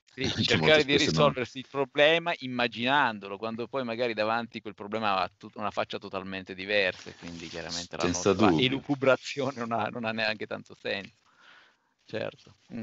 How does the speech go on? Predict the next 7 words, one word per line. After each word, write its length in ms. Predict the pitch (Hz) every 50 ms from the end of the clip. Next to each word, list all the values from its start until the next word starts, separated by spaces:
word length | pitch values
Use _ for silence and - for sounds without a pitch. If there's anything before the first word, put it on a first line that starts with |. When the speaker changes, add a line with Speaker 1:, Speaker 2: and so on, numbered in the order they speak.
| 107 -
Speaker 2:
Senza 400 | - - 135 123 110 92 104 107
Speaker 1:
Ok. 20 | 101
Speaker 2:
dubbio, 840 | 113 117 107 90 80 87 85 78 80 80 80 78 67 53 55 57 53
è 100 | 58 -
proprio 280 | - 101 98 - 98 90
una 100 | 90 92
questione, 1300 | - 95 - - 107 101 98 95 90 87 87 85 85 82 82 80 80 80 80 80 80 76 76 73 - -